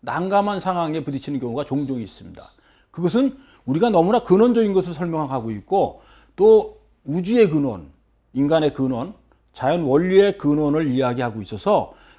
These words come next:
그것을 받아들이는데 그렇게 녹록하지는 않다는 겁니다. 그래서 환단고기의 어려운 점을 가장 보여주고 있는 곳이 태백일사고 가장 핵심을 지르고 있는 부분이 또한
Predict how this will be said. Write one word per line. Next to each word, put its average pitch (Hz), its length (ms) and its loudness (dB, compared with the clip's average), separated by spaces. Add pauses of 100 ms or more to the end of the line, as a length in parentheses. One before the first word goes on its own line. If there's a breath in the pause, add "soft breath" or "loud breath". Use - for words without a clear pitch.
그것을 151 340 -4
받아들이는데 147 640 -2
그렇게 214 420 -4 (200 soft breath)
녹록하지는 156 720 -4
않다는 135 280 -6
겁니다. 87 380 -16 (840)
그래서 156 180 -8
환단고기의 196 640 0
어려운 190 440 4
점을 175 480 2 (260 loud breath)
가장 240 560 2 (380)
보여주고 147 420 0
있는 139 300 0
곳이 147 180 -6
태백일사고 139 880 -6 (280 soft breath)
가장 175 360 -2
핵심을 247 720 -4 (720)
지르고 160 340 -2
있는 139 300 -2
부분이 120 360 -6
또한 202 320 4